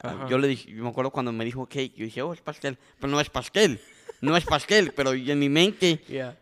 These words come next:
Speaker 1: me estoy hablando de hace cinco años,
Speaker 2: Ajá.
Speaker 1: seis años,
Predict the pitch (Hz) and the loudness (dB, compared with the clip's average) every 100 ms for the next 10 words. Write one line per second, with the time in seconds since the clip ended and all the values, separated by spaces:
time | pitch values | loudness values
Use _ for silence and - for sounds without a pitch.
0 | _ - 123 131 143 143 151 147 139 135 | _ -12 -8 -4 -2 0 0 0 -2 -2
1 | 135 147 135 131 127 120 117 - - - | -2 -2 0 -2 -2 -4 -8 -14 -20 -20
2 | - - - - - - - 120 135 - | -20 -20 -20 -20 -20 -14 -6 -4 -4 -2
3 | 120 127 151 165 151 127 127 131 139 160 | 0 0 0 -2 0 -2 -2 -2 -2 -2
4 | 156 | -4